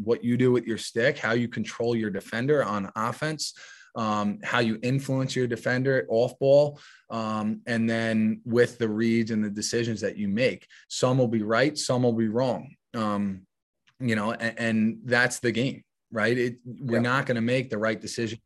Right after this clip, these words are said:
Speaker 1: every single time, but how do you roll from the, from maybe the, first of all, let me, let me stop myself, because it, here we, we say that there's never a wrong decision. I think that that should be something that I, I, I make sure I say. Um, you know,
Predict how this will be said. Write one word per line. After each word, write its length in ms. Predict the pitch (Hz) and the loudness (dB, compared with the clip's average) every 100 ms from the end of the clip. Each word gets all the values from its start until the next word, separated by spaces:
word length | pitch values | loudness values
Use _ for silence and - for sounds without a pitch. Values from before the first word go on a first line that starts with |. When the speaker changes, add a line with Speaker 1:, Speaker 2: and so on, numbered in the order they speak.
| 101 | -10
Speaker 1:
every 140 | 104 | -10
single 280 | - 107 95 | -6 -6 -8
time, 380 | - 135 127 107 | -8 -2 -2 -2
but 100 | 101 | -4
how 160 | - | -2
do 100 | 113 | -2
you 200 | 117 110 | 0 -2
roll 380 | 101 98 113 120 | -2 0 4 4
from 220 | 110 110 | 2 -4
the, 140 | 101 98 _ | -4 -6 _
from 240 | - 107 104 | -6 0 2
maybe 460 | 110 117 113 - - - | 2 2 0 -2 -14 -6
the, 280 | 101 101 - | -4 -4 -8
first 280 | - 151 147 | 2 4 4
of 80 | 113 | 4
all, 260 | 110 107 - - - _ _ _ | 4 4 -2 -16 -20 _ _ _
let 120 | 123 127 | 0 2
me, 200 | 113 110 | 0 -2
let 100 | 120 | -2
me 60 | 120 | -2
stop 300 | - 120 113 | 2 0 0
myself, 340 | 110 - 104 | -2 -4 -6
because 260 | - 117 110 | -4 -6 -4
it, 160 | - _ _ | -6 _ _
here 360 | - 143 139 | -2 4 4
we, 220 | 117 120 123 | 4 0 0
we 100 | 127 | -2
say 160 | 123 127 | 2 2
that 120 | 113 | 2
there's 160 | 113 113 | -2 0
never 260 | 131 123 | 2 2
a 40 | 107 | 2
wrong 260 | 107 107 | 0 -2
decision. 400 | 92 - 92 - _ _ _ _ _ - | -2 -4 -6 -8 _ _ _ _ _ -12
I 60 | |
think 260 | 101 110 - _ _ _ | -6 -6 -8 _ _ _
that 280 | 104 101 - | -2 -2 -2
that 220 | 110 110 107 | 0 0 0
should 180 | 104 | -4
be 320 | 101 98 98 - | 0 -2 -2 -8
something 420 | - 104 98 98 | -6 -6 -4 -4
that 160 | 98 98 | -4 -4
I, 420 | 101 95 98 95 | -6 -6 -10 -8
I, 60 | 98 | -2
I 20 | |
make 180 | 98 92 | -2 -2
sure 160 | - | -2
I 100 | 95 | -4
say. 340 | 90 95 92 90 - - - - - | -2 -4 -4 -8 -18 -20 -20 -18 -6
Um, 400 | 101 98 95 - _ _ _ _ _ _ - | -4 -2 -4 -6 _ _ _ _ _ _ -2
you 120 | 110 | 0
know, 260 | 98 101 | 0 -4